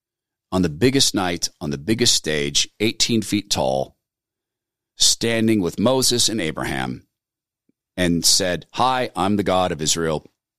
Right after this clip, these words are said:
How you doing? Worship me." He didn't.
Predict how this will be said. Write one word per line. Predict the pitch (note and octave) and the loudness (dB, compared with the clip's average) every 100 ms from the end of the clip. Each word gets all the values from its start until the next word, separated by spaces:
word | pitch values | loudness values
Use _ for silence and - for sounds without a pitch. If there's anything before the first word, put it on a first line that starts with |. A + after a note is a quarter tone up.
| - | -8
How | |
you | D2 C2+ | -6 -2
doing? | F2+ F2+ E2 D#2 _ _ _ _ _ _ _ _ _ | 0 2 0 -2 _ _ _ _ _ _ _ _ _
Worship | - F#2 - - | -2 0 0 -4
me." | - - _ _ _ _ _ _ _ _ _ _ _ _ _ _ _ _ _ _ _ _ - | -18 -18 _ _ _ _ _ _ _ _ _ _ _ _ _ _ _ _ _ _ _ _ -6
He | A2+ | -4
didn't. | A2 F2 F#2 - - | 0 2 2 0 -6